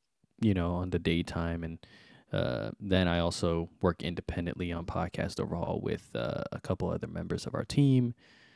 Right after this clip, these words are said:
uh, developer and, uh, s-, uh, marketing guy. So we're a small team,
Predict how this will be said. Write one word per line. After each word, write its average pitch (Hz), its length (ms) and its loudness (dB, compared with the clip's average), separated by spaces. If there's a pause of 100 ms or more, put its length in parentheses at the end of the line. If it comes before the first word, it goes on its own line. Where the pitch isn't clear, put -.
(220)
uh, 98 260 2
developer 90 800 4 (380)
and, 57 340 -6
uh, 52 260 0
s-, - 280 -6
uh, - 240 -4 (180)
marketing 71 520 -4
guy. - 300 -4
So 87 260 0
we're 143 180 4
a 156 60 2
small 151 280 -2
team, 151 420 -4